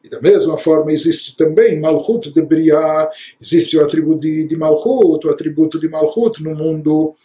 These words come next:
abaixo de Atzilut, que é chamado mundo da criação. Lá também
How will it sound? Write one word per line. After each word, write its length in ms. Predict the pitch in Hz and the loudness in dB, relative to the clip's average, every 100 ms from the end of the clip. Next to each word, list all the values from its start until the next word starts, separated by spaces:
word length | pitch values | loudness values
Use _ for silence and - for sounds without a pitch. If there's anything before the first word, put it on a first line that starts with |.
| _ _ _ _ | _ _ _ _
abaixo 480 | 143 143 160 160 156 | -2 0 0 0 -2
de 80 | 151 | 0
Atzilut, 540 | 147 - 180 269 - | -2 -2 -4 -2 0
que 60 | 160 | 0
é 40 | |
chamado 420 | - 151 156 151 | 0 -4 -2 -4
mundo 320 | 160 226 151 | -2 0 0
da 140 | 156 156 | 0 -2
criação. 1300 | - 160 156 156 - 156 156 151 156 156 156 156 151 _ _ _ | 0 2 2 0 0 2 2 2 0 -2 -4 -8 -12 _ _ _
Lá 160 | 139 156 | 0 0
também 760 | 156 165 156 233 254 175 180 | 2 0 4 2 2 -2 -8